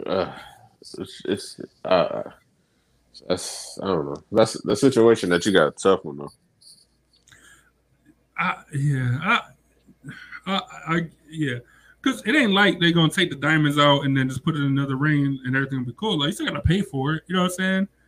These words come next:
Speaker 2: So all that money, I can just use that money to pay for your own individual room. And then, then look, we just keep, I don't know. I, I, I don't know. It's called Marriage or Mortgage. That's a stupid show.
Speaker 1: <laughs>
Speaker 2: Mortgage every time.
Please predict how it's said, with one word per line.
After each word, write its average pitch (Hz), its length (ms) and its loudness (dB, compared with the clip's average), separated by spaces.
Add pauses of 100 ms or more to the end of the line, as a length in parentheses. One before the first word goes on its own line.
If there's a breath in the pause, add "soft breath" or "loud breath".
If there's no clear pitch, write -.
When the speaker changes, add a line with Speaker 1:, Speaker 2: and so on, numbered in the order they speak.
(220)
Speaker 2:
So 214 100 -4
all 190 160 2
that 196 140 4
money, 214 180 4
I 185 80 4
can 185 100 2
just 165 240 -4
use 175 220 2
that 170 160 2
money 165 240 2
to 139 160 -6
pay 156 240 0
for 147 240 -2
your 143 260 -2
own 147 540 0 (560)
individual 143 480 -2
room. 165 320 2
And 147 80 2
then, 165 240 4 (180)
then 233 220 4
look, 262 220 2
we 185 100 2
just 190 220 -8
keep, 220 200 -4 (440)
I 185 40 0
don't 131 140 0
know. 123 160 -2 (220)
I, 196 100 4
I, 180 120 2
I 143 260 4
don't 120 160 0
know. 120 100 -6 (880 soft breath)
It's 165 100 -6
called 151 240 6
Marriage 170 320 8
or 139 80 4
Mortgage. 139 520 2
That's 185 280 -2
a 143 140 -2
stupid 160 420 0
show. 127 300 -2 (640)
Speaker 1:
<laughs> - 520 -14
Speaker 2:
Mortgage 175 540 4
every 170 220 0
time. 185 560 0